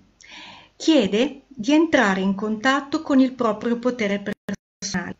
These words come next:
di essere coscienti del proprio potere personale, di sviluppare la tolleranza rispetto agli altri, perché la sfida che,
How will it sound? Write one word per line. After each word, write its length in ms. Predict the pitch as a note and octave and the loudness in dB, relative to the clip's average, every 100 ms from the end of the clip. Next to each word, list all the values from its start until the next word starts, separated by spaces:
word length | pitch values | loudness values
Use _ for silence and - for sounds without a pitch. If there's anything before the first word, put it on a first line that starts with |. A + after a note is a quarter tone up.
| _ | _
di 220 | - G#3+ C#4+ | -8 0 0
essere 440 | C4+ - G#3+ G#3 | 0 -2 -2 -2
coscienti 720 | G#3 G3+ - A#3 A3 F3+ F#3+ F#3 | -4 -2 2 2 2 0 -4 -8
del 160 | F#3 | -8
proprio 340 | F3+ G3+ G3+ G3 | -2 -2 -2 -4
potere 360 | G3 G3 F#3+ | -4 -4 -4
personale, 840 | F#3+ F#3 - F#3+ F3+ E3+ F#3 B3+ - _ _ - | -6 -8 -8 -4 -4 -6 -10 -10 -14 _ _ -10
di 160 | G#3 A#3+ | 0 0
sviluppare 840 | A#3 B3+ C#4+ C#4+ - A#3 F#3+ F#3 | 2 2 2 0 0 0 0 -2
la 160 | F#3 F#3+ | -2 -4
tolleranza 800 | G3 G#3 G#3 G#3 G3+ F#3+ F#3+ F#3 | -2 -2 0 0 0 0 -2 -4
rispetto 560 | F3+ F3+ - F3+ F#3 F#3+ | -8 -8 -8 -8 -4 -4
agli 200 | F3+ F3+ | -2 -4
altri, 580 | F3 F#3 G3+ C#4 - _ _ _ _ _ _ _ - | -6 -8 -8 -10 -10 _ _ _ _ _ _ _ -18
perché 300 | - F#3+ G3 | -10 -8 -4
la 140 | F#3 F#3 | -2 -4
sfida 480 | - - G#3+ G3 F#3+ | -6 -6 -4 -2 -2
che, 300 | F#3+ F#3+ | -2 -2